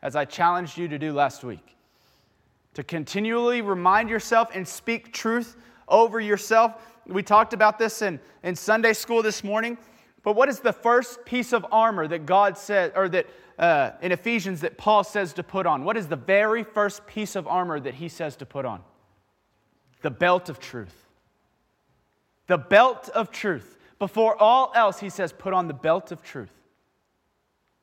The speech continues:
For the helmet of salvation, the sword of the Spirit. You can't have access to those things if you don't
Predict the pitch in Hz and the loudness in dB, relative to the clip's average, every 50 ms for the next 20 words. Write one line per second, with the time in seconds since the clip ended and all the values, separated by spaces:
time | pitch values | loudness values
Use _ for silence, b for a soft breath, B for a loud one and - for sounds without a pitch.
0 | _ _ _ _ _ - 160 143 113 117 143 151 156 143 123 - - 113 95 95 | _ _ _ _ _ -8 -8 -8 -6 -6 -6 -6 -6 -8 -10 -8 -8 -8 -8 -8
1 | 101 143 160 180 185 180 - - 185 185 180 180 165 143 123 - - 139 131 123 | -6 -4 -2 -2 -2 -4 -6 -8 -8 -8 -8 -10 -12 -12 -14 -12 -10 -8 -8 -8
2 | 117 107 107 104 - - - - - - 175 180 185 190 196 190 - - _ _ | -8 -10 -12 -14 -14 -16 -16 -12 -6 -4 -2 0 0 -2 -2 -4 -10 -20 _ _
3 | _ _ _ _ _ _ _ _ _ _ _ _ _ _ _ _ _ _ - 151 | _ _ _ _ _ _ _ _ _ _ _ _ _ _ _ _ _ _ -16 -16
4 | 170 - - 220 214 190 170 196 208 214 202 202 - - 196 208 202 - - 180 | -14 -6 -4 -2 -2 -2 0 2 2 4 2 2 0 0 0 0 0 -2 -8 -10
5 | 156 - - - 131 147 143 131 - - 143 135 131 131 - 127 - - 139 135 | -10 -10 -12 -12 -10 -8 -8 -10 -10 -10 -10 -10 -10 -10 -10 -12 -12 -12 -12 -10
6 | 139 143 147 139 | -8 -8 -8 -8